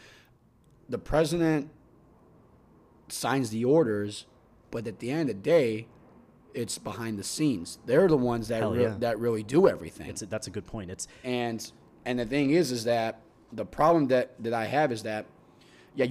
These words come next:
Speaker 1: yeah, you could pick someone to lead your country, but at the same time, it's like, you know, the people in Congress and the House of Representatives, they're really the ones who kinda dictate, you know, what's going on.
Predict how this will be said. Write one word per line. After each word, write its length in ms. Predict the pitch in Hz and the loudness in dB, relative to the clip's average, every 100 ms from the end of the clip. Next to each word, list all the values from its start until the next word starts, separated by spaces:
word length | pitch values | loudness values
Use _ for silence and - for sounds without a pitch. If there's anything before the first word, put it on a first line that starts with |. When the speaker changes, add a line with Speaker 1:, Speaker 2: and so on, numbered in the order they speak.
| 123 | 0
Speaker 1:
yeah, 100 | 120 | 0
you 120 | 156 | 0
could 160 | 180 - | 0 2
pick 160 | 208 | 2
someone 520 | - 147 120 120 113 104 - - | 2 -2 -2 -4 -6 -10 -16 -4
to 420 | 143 117 107 101 - _ - | 0 0 -2 -8 -14 _ -2
lead 220 | 151 160 | 0 0
your 100 | - | -6
country, 500 | - 196 - 101 117 - - - - - _ _ _ - | -6 -6 -8 -10 -10 -12 -20 -20 -20 -20 _ _ _ -6
but 220 | 110 151 | 0 2
at 100 | - | 0
the 60 | |
same 280 | - 160 127 | -6 -6 -8
time, 320 | 101 170 180 | -4 0 0
it's 160 | 113 - | -2 -4
like, 360 | 123 113 107 - _ _ _ _ _ _ _ _ | -4 -4 -6 -14 _ _ _ _ _ _ _ _
you 140 | 135 | -6
know, 340 | 131 113 107 - | -4 -4 -6 -8
the 80 | 110 | -10
people 380 | - 165 156 127 | -2 0 0 -2
in 80 | |
Congress 460 | 107 131 147 147 139 | 0 0 0 0 -2
and 100 | 110 | -6
the 40 | |
House 240 | 104 123 - | -6 -6 -6
of 60 | |
Representatives, 680 | 117 110 104 120 151 120 107 | -8 -10 -8 -4 -4 -4 -8
they're 240 | 95 127 185 | -6 -2 0
really 240 | 147 127 | 2 2
the 80 | 120 | 0
ones 280 | 113 123 107 | -2 -4 -6
who 80 | 131 | -8
kinda 260 | 131 123 | -6 -8
dictate, 720 | 104 135 160 - 110 107 107 _ _ - | -4 -4 -4 -6 -8 -8 -10 _ _ -10
you 120 | 117 | -6
know, 120 | 110 | -6
what's 300 | 98 120 117 | -4 -6 -6
going 260 | 113 95 101 | -8 -8 -4
on. 320 | 147 110 | -6 -6